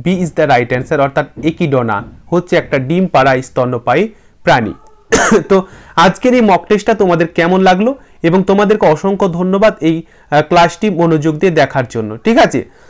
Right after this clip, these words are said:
<coughs> এবং কেমন লাগলো এবং, আহ, পরবর্তী আপডেট যারা পেতে চাও আরও ক্লাস এই লাইফ সায়েন্স বা বায়োলজির ওপর, অবশ্যই লাইক করবে, সাবস্ক্রাইব করবে যারা নতুন রয়েছে, এবং আমাদের চ্যানেলে প্রত্যেকটা ক্লাস তোমরা মনোযোগ দিয়ে দেখবে। এবং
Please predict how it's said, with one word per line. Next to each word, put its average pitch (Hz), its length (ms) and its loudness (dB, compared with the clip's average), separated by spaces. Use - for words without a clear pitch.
<coughs> 226 300 4
এবং 190 280 4
কেমন 202 260 4
লাগলো 208 340 4
এবং, 196 260 2
আহ, - 280 -6
পরবর্তী 202 460 2
আপডেট 160 400 2
যারা 147 180 4
পেতে 147 320 -2
চাও 214 240 -2
আরও 156 220 2
ক্লাস 156 360 2
এই 147 80 -2
লাইফ 139 280 2
সায়েন্স 165 320 -2
বা 139 100 -4
বায়োলজির 139 500 0
ওপর, 135 260 -2
অবশ্যই 131 380 -4
লাইক 139 320 0
করবে, 196 320 2
সাবস্ক্রাইব 220 580 0
করবে 226 240 2
যারা 202 180 2
নতুন 170 320 0
রয়েছে, 185 300 0
এবং 170 200 -2
আমাদের 151 340 0
চ্যানেলে 151 280 -2
প্রত্যেকটা 180 560 -6
ক্লাস 143 320 0
তোমরা 147 220 -6
মনোযোগ 135 400 -6
দিয়ে 143 180 -4
দেখবে। 107 380 -6
এবং 185 240 2